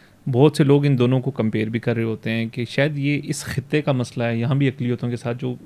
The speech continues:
जड़ांवाला में एक वाक़या हुआ, बड़ा पुरतशद्दुद, और जिसमें पूरे उनके चर्च को, अमलाक को, घरों को जलाया गया, और जिस तरीके से उसके ऊपर पूरी एक हमने एक इंसिडेंट्स देखे।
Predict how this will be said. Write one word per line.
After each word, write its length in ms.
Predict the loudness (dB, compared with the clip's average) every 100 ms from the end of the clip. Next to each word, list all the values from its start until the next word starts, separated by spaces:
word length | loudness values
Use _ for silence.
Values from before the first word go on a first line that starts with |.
| -4
जड़ांवाला 420 | -2 0 -2 -2
में 120 | -4
एक 120 | -4
वाक़या 300 | -6 -4 -4
हुआ, 140 | -2 -4
बड़ा 200 | -4 -6
पुरतशद्दुद, 800 | -6 -8 -8 -6 -4 -4 -6
और 100 | -6 -8
जिसमें 280 | -8 -6 -6
पूरे 340 | -4 -2 -2 -4 -14 -10 -2
उनके 240 | 0 0
चर्च 300 | 2 0 -2
को, 160 | -4 -2
अमलाक 400 | 0 2 2 0
को, 120 | -6
घरों 280 | -4 -4 -4
को 120 | -6
जलाया 360 | -2 -2 -2 -4
गया, 180 | -6
और 100 | -8
जिस 160 | -8 -8
तरीके 280 | -6 -6 -6
से 120 | -8
उसके 260 | -8 -4 -4
ऊपर 220 | -4 -8
पूरी 340 | -6 -4 -2
एक 400 | -2 -4 -2 -4 -4 -14 -20 -20 -8
हमने 500 | 0 2 2 2 0 -2 -6 -8 -6
एक 160 | -6 -4 -4 -2 -4 -6 -10 2
इंसिडेंट्स 580 | 4 6 6 6 4 -2
देखे। 260 | -4 -6